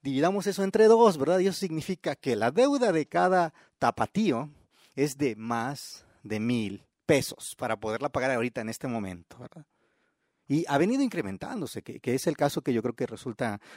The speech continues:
harto interesante. Véanlo en términos de color. ¿Quién es el estado que, este, eh, aparece con el color más oscuro?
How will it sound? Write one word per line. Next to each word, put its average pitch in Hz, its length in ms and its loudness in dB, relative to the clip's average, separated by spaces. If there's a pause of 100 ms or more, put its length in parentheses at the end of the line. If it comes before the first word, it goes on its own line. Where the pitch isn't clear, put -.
(120)
harto 123 240 4
interesante. 113 720 -2 (460)
Véanlo 202 480 10
en 139 100 8
términos 175 340 8
de 165 100 4
color. 180 300 10 (1800)
¿Quién 202 240 6
es 226 140 4
el 196 100 8
estado 175 680 6 (480)
que, 143 260 2
este, 117 920 -2
eh, 120 60 0
aparece 147 420 0
con 143 160 0
el 123 60 -6
color 139 260 0
más 147 180 -4
oscuro? 220 540 4